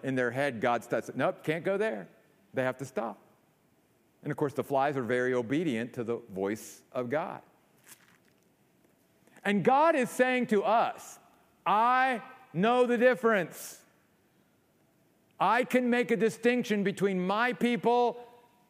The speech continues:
and not my people." As Peter said, "The Lord knows how to deliver the godly out of temptation and to reserve the unrighteous for the day of judgment."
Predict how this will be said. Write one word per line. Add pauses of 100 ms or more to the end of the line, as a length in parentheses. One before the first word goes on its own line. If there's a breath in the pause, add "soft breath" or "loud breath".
(480)
and
not
my
people." (1040)
As
Peter
said,
"The
Lord
knows
how
to
deliver
the
godly
out
of
temptation
and
to
reserve
the
unrighteous
for
the
day
of
judgment."